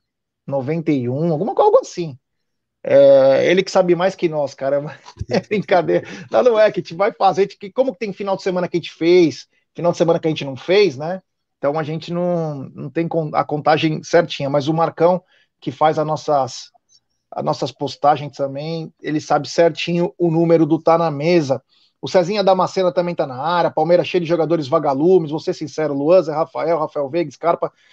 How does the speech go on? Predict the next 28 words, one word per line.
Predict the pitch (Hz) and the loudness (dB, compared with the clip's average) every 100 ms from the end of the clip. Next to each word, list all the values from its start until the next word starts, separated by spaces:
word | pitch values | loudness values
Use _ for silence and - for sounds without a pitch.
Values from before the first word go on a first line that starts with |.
| _ - | _ 0
nunca | 180 202 196 | 2 4 2
sabemos | - 170 156 175 175 | 2 0 0 -2 -2
quando | 170 165 | -6 -6
vão | 151 170 | -6 -4
fazer | 175 147 170 | -2 0 0
uma | 170 | 0
boa | 156 170 | 0 2
partida. | 185 - 139 180 | 0 -2 -4 -4
É | |
verdade. | 392 311 165 160 113 - _ _ _ _ - | -2 2 4 4 0 -14 _ _ _ _ 0
É, | 160 175 175 240 | 4 6 4 4
eu | 226 | 6
acho | 262 - | 6 2
que | |
o | 233 | -8
boa | 170 247 | 0 0
partida, | 247 202 - - 220 180 151 - _ | 2 -4 -4 -12 -12 -8 -8 -8 _
ele | 170 190 202 202 | -2 -2 0 0
é | 190 185 185 185 175 175 170 170 - - _ _ _ _ | 4 4 4 4 4 2 0 -4 -16 -20 _ _ _ _
muito | 185 254 262 | -4 -2 2
relativo, | 233 247 220 - 190 156 | 2 2 0 -2 -6 -6
Cezinha, | - 151 131 147 131 113 | -8 -8 -8 -10 -10 -8
e | 151 208 | -6 -6
isso | - | -6
pra | - 175 | -4 0
todos | 190 180 175 | 0 -2 -2
os | 175 | 2
amigos. | 175 143 127 120 | 2 0 -8 -12